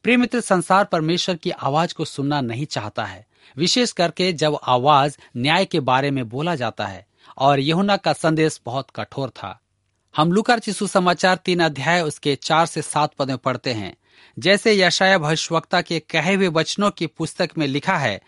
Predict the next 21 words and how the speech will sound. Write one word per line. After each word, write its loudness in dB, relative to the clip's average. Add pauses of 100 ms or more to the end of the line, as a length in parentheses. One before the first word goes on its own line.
(280)
कि 0
जंगल 2
में 2
एक 0
पुकारने 2
वाले 4
का 0
शब्द -4
हो -2
रहा 2
है -4 (260)
कि 0
प्रभु 4
का 4
मार्ग 4 (100)
तैयार 2
करो, 0 (340)
उसकी 0
सड़कें 0
सीधी 0
बनाओ, 4